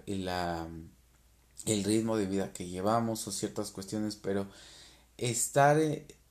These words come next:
no siempre todo lo que brilla es oro.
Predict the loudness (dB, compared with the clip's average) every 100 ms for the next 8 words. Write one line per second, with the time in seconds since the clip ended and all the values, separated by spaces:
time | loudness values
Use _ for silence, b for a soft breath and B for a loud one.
0 | _ -2 2 4 4 0 0 2 4 4
1 | 2 0 2 2 0 -6 -16 -20 _ -20
2 | -20 -20 _ _ -20 -20 _ _ _ -20
3 | -20 -20 -20 -20 _ _ _ _ _ _
4 | _ _ _ _ _ _ -20 -20 -6 4
5 | 6 6 4 2 -2 0 0 -2 -2 -4
6 | -6